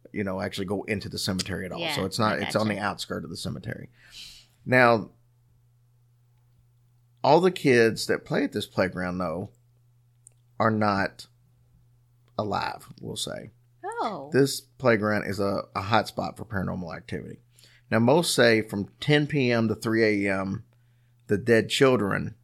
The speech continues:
Speaker 1: actually reclaim the park from the living, and now it's
Speaker 2: Mm.
Speaker 1: their park. So that kind of
Speaker 2: Well,
Speaker 1: time.
Speaker 2: that's okay.
Speaker 1: So over the years, many curious people have actually made the trek down that long, dark road we was telling you about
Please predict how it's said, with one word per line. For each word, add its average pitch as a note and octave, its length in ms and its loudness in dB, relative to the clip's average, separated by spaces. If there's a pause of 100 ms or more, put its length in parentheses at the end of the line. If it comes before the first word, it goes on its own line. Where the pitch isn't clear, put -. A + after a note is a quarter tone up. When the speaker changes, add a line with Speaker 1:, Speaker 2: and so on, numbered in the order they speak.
(140)
Speaker 1:
actually G2+ 400 0
reclaim A2+ 640 0
the F#2+ 60 -4
park - 460 -2
from F#2+ 180 -6
the F2+ 80 -4
living, F#2+ 520 -4
and A2 220 -2
now G2+ 200 0
it's F3+ 220 -6
Speaker 2:
Mm. E3+ 260 -16 (220)
Speaker 1:
their G3+ 140 2
park. - 400 -8 (640)
So - 120 -6
that F#3+ 140 2
kind - 140 -2
of - 80 -8
Speaker 2:
Well, G2 100 -2
Speaker 1:
time. - 100 -8
Speaker 2:
that's G#4+ 260 -6
okay. D#4 320 -6 (200)
Speaker 1:
So - 140 4
over C#3 160 6
the D#3+ 80 4
years, C3+ 240 6
many B2+ 160 2
curious B2 360 2
people A#2 340 2
have A2 100 2
actually G#2+ 240 -2
made G#2+ 200 0
the G2+ 80 -2
trek G#2+ 360 0
down G#2+ 140 2
that F#2+ 140 0
long, G#2+ 240 -2
dark A2+ 260 2
road G#2 160 2
we G2+ 100 -2
was G2+ 80 -6
telling G2+ 200 -2
you F#2+ 80 -2
about F#2+ 340 0